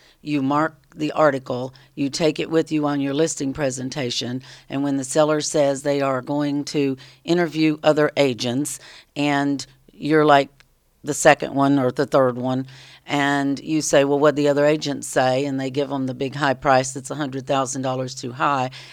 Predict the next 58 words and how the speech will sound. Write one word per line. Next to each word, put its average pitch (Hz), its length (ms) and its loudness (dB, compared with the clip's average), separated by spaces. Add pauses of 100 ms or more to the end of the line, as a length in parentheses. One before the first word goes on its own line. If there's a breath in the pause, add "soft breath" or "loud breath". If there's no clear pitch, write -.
I 135 160 0
just 143 300 -4
pull 139 200 2
out 131 280 0 (320 loud breath)
my 135 160 0
Code 143 240 2
of 131 100 -4
Ethics 143 400 -4
and 123 140 -6
hand 147 240 -4
it - 160 -10
to 139 180 -4
'em 135 160 -4
and 127 160 -8
say, 135 180 -2
"Well, 127 200 -6
I 147 100 -4
don't 143 120 -6
know 143 100 -4
what 131 220 -4
to - 120 -16
tell 147 260 0
you. 147 160 0 (320 loud breath)
I 143 40 -10
don't 143 80 -4
know 135 100 -2
anything 160 320 -2
about 151 260 0
those 143 200 -6
other 139 260 -4
agents. 120 500 -6 (320 loud breath)
But 143 140 2
I 147 120 4
promised 151 600 -2
when 139 320 -6
I 139 160 -6
stood 143 380 -6
before 147 320 -4
the 143 80 -10
Board 151 180 -2
of 143 80 -6
Realtors 143 400 -6
and 135 100 -8
raised 139 280 -6
my 139 80 -6
little 143 200 -4
right 143 280 -2
hand 131 340 -6 (320 loud breath)
and 135 180 -6
said, 139 400 -2
'I 139 120 -2
promise 143 400 -2
to 147 80 -10
uphold 139 320 -4
the 139 60 -16
Code 143 260 -6
of 139 80 -10
Ethics. 131 420 -4